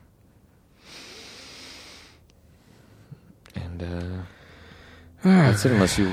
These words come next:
Speaker 1: wanna look up what
Speaker 2: Jesus
Speaker 1: how
Speaker 2: Christ,
Speaker 1: Shannon
Speaker 2: she was
Speaker 1: got
Speaker 2: shot in the stomach by Ana Lucia, who thought she was one of the others.
Speaker 1: Oh, worst character on the show. Okay, not quite, but pretty bad character. Okay.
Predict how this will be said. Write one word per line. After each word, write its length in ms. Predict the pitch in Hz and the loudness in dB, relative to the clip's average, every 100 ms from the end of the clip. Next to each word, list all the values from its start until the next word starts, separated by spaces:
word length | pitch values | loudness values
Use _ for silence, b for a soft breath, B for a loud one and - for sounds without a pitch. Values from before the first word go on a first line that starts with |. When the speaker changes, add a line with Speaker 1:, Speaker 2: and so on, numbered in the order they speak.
| - | -2
Speaker 1:
wanna 200 | 92 90 | 0 0
look 140 | 92 92 | -2 -4
up 120 | 87 | -4
what 100 | 85 | -6
Speaker 2:
Jesus 240 | 82 - | -6 -8
Speaker 1:
how 100 | 90 | -4
Speaker 2:
Christ, 160 | 120 107 | -2 0
Speaker 1:
Shannon 160 | 90 | 0
Speaker 2:
she 60 | 90 | 0
was 120 | 123 | 0
Speaker 1:
got 80 | 85 | -2
Speaker 2:
shot 480 | - 196 160 180 - | 2 6 6 6 2
in 120 | 131 | 0
the 80 | 120 | 0
stomach 580 | - - 131 131 127 - | -2 2 4 6 2 4
by 140 | 104 | 4
Ana 340 | 98 110 113 107 | 6 4 4 4
Lucia, 640 | 101 - - 101 90 90 | 2 0 2 4 4 4
who 120 | 101 | 0
thought 260 | 95 95 95 | 0 0 0
she 120 | - | -2
was 120 | 98 | -2
one 140 | 101 90 | 0 0
of 100 | 82 | -2
the 100 | - | -2
others. 120 | - 101 | 0 2
Speaker 1:
Oh, 360 | 98 - - - | 2 -2 -4 -12
worst 200 | - - | -14 -16
character 240 | - - | -18 -20
on 60 | - | -20
the 60 | - | -20
show. 120 | - B B B B - 101 | -20 B B B B -10 -6
Okay, 240 | 98 87 | -4 -4
not 140 | 80 | -6
quite, 220 | - 60 - | -8 -12 -10
but 220 | - - | -14 -14
pretty 160 | - - | -20 -20
bad 140 | - - | -20 -20
character. 280 | - - - _ _ _ _ _ _ _ _ _ _ _ _ _ _ _ - | -20 -20 -20 _ _ _ _ _ _ _ _ _ _ _ _ _ _ _ -6
Okay. 300 | 233 185 | 2 4